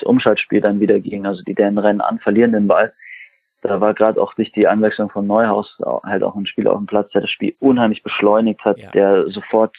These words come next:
Speaker 1: äh, irgendwie ein Radar hat für, für die Räume, die da entstehen. Und da hatten wir sehr, sehr viele Situationen, wo wir dann mit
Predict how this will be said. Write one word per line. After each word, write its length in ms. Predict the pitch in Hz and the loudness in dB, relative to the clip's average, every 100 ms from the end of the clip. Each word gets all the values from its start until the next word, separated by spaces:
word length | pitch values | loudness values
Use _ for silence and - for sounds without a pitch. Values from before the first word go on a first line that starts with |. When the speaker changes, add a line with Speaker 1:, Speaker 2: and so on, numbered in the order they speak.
| - | -8
Speaker 1:
äh, 240 | 85 92 - | -2 0 -2
irgendwie 200 | 107 104 | -4 -4
ein 80 | 101 | 0
Radar 600 | 101 82 67 107 104 - - - _ | 0 0 0 0 -2 -6 -18 -20 _
hat 260 | - 113 110 - | -8 -6 -6 -4
für, 260 | 110 107 98 | 2 2 0
für 340 | - 107 - | -8 -6 -6
die 180 | - 110 | -4 -2
Räume, 300 | 104 110 123 | 2 2 4
die 80 | 107 | 2
da 160 | 98 101 | 2 2
entstehen. 440 | 107 - - 233 - - - - _ _ | 0 2 2 2 -4 -20 -20 -20 _ _
Und 200 | - 101 - - - _ - | -6 -6 -6 -18 -18 _ -2
da 140 | 95 | 0
hatten 220 | 107 107 | 0 0
wir 280 | 104 92 71 - | 0 0 -6 -2
sehr, 240 | 104 107 | 2 2
sehr 180 | 104 107 - - | 2 -4 -10 -12
viele 380 | - 110 101 - | -6 -4 -6 -10
Situationen, 480 | 104 101 104 - 101 | -6 -2 -2 -2 -2
wo 180 | 104 104 | 0 2
wir 120 | 101 | 2
dann 180 | 104 104 | 0 -2
mit 140 | 107 | -4